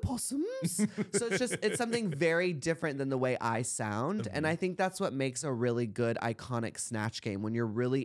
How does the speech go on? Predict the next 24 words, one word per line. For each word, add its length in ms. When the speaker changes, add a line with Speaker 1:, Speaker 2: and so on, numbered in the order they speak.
Speaker 1:
able 220
to 140
get 360
into 200
the 80
Speaker 2:
Into 160
the 60
Speaker 1:
character 260
Speaker 2:
character. 260
Speaker 1:
fully 480
Speaker 2:
Mm-hmm. 300
Speaker 1:
and 340
really 260
transform 760
not 180
only 300
in 120
the 60
physical 400
form, 320
but 140
with 160
your 120
voice. 480